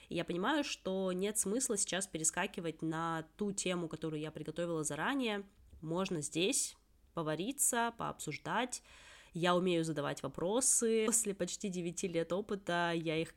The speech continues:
генерирую просто за две секунды у себя в голове. Дайте только тему, я задам вам миллион вопросов на неё.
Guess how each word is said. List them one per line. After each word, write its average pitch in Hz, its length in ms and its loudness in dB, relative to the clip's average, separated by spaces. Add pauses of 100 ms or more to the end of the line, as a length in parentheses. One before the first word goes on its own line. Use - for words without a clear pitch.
генерирую 180 600 2
просто 165 460 -2
за 151 120 -2
две 156 180 -2
секунды 175 480 -2
у 160 40 -2
себя 156 280 -4
в 160 40 -8
голове. 156 520 -2 (320)
Дайте 160 280 -2
только 147 260 -4
тему, 220 420 0
я 156 420 0 (140)
задам 165 400 0
вам 151 160 0
миллион 156 260 0
вопросов 151 480 -4
на 156 60 -4
неё. 170 420 0